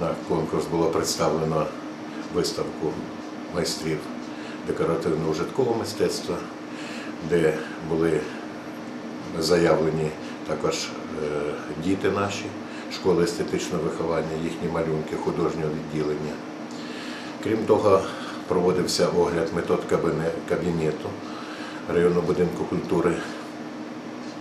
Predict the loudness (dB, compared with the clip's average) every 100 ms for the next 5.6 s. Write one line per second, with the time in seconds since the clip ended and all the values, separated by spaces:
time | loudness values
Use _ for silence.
0 | -10 -8 -6 -2 -2 0 0 2 0 0
1 | -2 0 2 0 0 0 2 2 0 -4
2 | -4 -2 0 0 -2 -2 -2 0 -2 -2
3 | -2 -2 -4 -10 -10 -8 -6 -2 -2 -2
4 | 0 0 0 -2 -2 -4 -6 -10 -10 -10
5 | -6 -4 -2 0 0